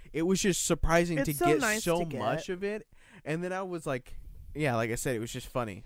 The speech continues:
Speaker 1: I was like, I was
Speaker 2: No, I
Speaker 1: surprised by
Speaker 2: totally get
Speaker 1: myself,
Speaker 2: it.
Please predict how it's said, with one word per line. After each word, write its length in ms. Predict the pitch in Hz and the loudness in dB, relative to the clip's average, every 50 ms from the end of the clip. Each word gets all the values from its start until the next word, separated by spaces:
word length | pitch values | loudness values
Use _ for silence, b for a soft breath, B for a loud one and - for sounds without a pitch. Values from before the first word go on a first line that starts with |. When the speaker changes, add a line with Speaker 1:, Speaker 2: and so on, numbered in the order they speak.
| - - | -12 -8
Speaker 1:
I 220 | 101 117 113 104 85 _ _ _ _ - | -8 -8 -6 -8 -10 _ _ _ _ -10
was 280 | 131 127 123 131 127 | -4 -2 -2 0 2
like, 160 | 135 131 120 | 2 2 6
I 60 | 127 147 | 6 6
was 160 | 160 156 - | 6 6 4
Speaker 2:
No, 60 | 160 | 2
I 20 | 147 | 4
Speaker 1:
surprised 340 | - - 156 160 156 147 - | 6 8 8 8 6 4 4
by 100 | 170 156 | 4 4
Speaker 2:
totally 260 | 151 - 175 175 170 | 4 4 2 2 0
get 240 | 170 - 143 139 131 | 2 4 4 6 6
Speaker 1:
myself, 20 | |
Speaker 2:
it. 180 | - 156 - - | 4 2 0 -4